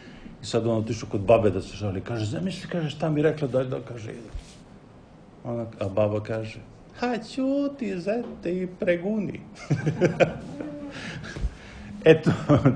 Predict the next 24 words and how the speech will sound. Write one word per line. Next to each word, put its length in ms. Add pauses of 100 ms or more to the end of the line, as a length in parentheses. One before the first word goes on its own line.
(140)
to 140
je 100 (520)
u 40
tom 140
smislu. 340
Znači, 220
čovjek 260
mora 360
da, 320 (520)
da 200
prevaziđe 800 (100)
to, 280 (760)
e, 420 (160)
da 140
bi 300 (1120)
prešao 380
preko 280
toga, 400 (500)
mora 540
da 140
nađe 480 (420)
u 80
sebi 320
problem. 420